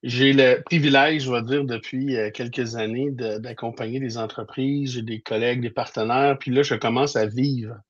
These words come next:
dans les, je vais dire, la dernière année et demie, des cas, euh, de concessionnaires, qui soient au niveau de, des plaintes, donc, euh, au niveau enquête ou des demandes d'accès à l'information.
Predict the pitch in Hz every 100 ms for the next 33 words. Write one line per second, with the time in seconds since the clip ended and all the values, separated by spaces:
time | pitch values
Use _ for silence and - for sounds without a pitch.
0 | _ _ _ _ - 113 113 110 107 135
1 | 117 143 151 135 139 196 165 151 139 127
2 | 185 - _ _ _ 131 147 135 147 156
3 | - _ _ _ _ 123 113 117 123 127
4 | 123 131 - 113 110 131 135 - - 139
5 | 135 123 113 131 135 135 120 117 110 107
6 | 104 101 _ - _ - 120 113 135 127
7 | 139 139 - - 123 110 110 117 110 113
8 | 113 123 123 110 107 127 131 131 123 110
9 | 117 113 110 117 - _ 123 123 135 143
10 | 135 123 156 151 135 135 131 123 113 -
11 | 123 143